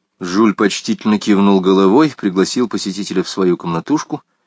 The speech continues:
и предложил присесть. «Спасибо», — сказал Симони и, широким жестом раскинув свою накидку, сел на стул. Голос у него был низкий, и говорил он медленно, с расстановкой, словно заикаясь,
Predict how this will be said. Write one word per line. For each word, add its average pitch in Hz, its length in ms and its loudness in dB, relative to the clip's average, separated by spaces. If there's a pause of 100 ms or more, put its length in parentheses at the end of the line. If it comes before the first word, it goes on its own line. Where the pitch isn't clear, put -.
(440)
и - 80 -4
предложил 92 460 2
присесть. 98 680 -4 (300)
«Спасибо», — 131 960 2 (240)
сказал 104 500 2
Симони 110 500 2 (320)
и, - 120 2
широким 143 480 2
жестом 127 400 2
раскинув 123 480 0
свою 107 260 2
накидку, 104 460 -4
сел 101 240 -2
на 92 100 -2
стул. - 320 -10 (1900)
Голос 123 480 0
у 170 40 0
него 143 200 4
был 123 220 4
низкий, 196 640 0
и - 220 -4
говорил 151 340 2
он 107 180 4
медленно, 165 680 2
с - 100 -10
расстановкой, 120 880 0
словно 92 300 -2
заикаясь, 117 760 0